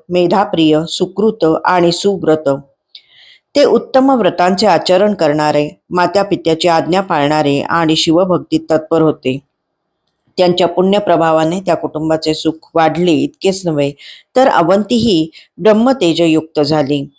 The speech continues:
त्या समयी रत्नमाला पर्वतावर दूषण नामक दैत्यराज राहत होता. तो अतिशय बलवान आणि धर्माचा नाश करणारा होता.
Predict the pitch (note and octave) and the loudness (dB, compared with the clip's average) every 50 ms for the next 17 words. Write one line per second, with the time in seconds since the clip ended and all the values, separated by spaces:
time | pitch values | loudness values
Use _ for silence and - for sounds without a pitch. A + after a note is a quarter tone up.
0 | _ _ _ _ _ _ _ _ _ _ _ - C4+ C4+ C4 C4 - A3 G3 G3 | _ _ _ _ _ _ _ _ _ _ _ 2 2 2 4 2 2 0 0 2
1 | G3+ G#3+ A3 G3 F3 E3 E3 - G3+ G#3+ G3+ F3 D3+ D3 D#3 D#3+ - D#3+ D3+ D3 | 2 2 2 2 0 -2 -2 -2 -4 -2 0 0 0 0 0 0 0 0 0 2
2 | D#3 D3+ - D#3+ D#3 C#3 D3+ D3 D3 D3 D3+ D#3 F3 E3+ - - G3+ A3 A3+ G#3+ | 0 0 0 -2 0 0 0 0 0 -2 0 0 -2 0 0 0 0 2 2 2
3 | F#3+ D#3+ D3+ D3+ D3+ C#3+ - - - - - C#3+ C#3 D#3+ E3+ E3 - - G#3 G#3 | 0 0 0 0 -2 -2 -4 -8 -12 -10 -6 -4 -2 0 0 -2 -2 0 0 2
4 | G3 G3 F#3+ G3 F3+ D#3+ D3+ D3+ - - - D3 C3+ - C3+ C#3 C#3 C#3 - _ | 2 2 0 0 0 -2 0 0 -2 -2 -4 -6 -4 -2 -2 -2 -2 -4 -8 _
5 | _ _ - - - - - - _ _ - G#3 G3 F#3+ G3 G3 F#3+ F#3 - F#3+ | _ _ -20 -20 -20 -20 -20 -20 _ _ 2 4 4 4 4 0 -2 0 0 0
6 | F3+ F3+ F3+ F3 F3 F3 F3+ F#3 G3 A3 A3+ - - D#3+ D#3+ D#3+ D#3 C#3 E3+ D#3+ | 2 2 2 2 2 2 2 0 0 -2 -4 -4 -4 -2 0 0 0 0 0 0
7 | D#3 D#3+ D#3 D#3 - E3+ D#3+ D#3+ D#3 D#3+ F#3 F#3+ - - E3 D3+ D3+ D3+ D3 C#3+ | 0 0 0 0 0 0 0 0 0 -2 -2 -2 -2 -2 0 0 0 0 0 0
8 | D3 D3+ D3+ D3 C#3+ - C#3 C#3 | 0 -2 -2 -4 -4 -2 -2 -2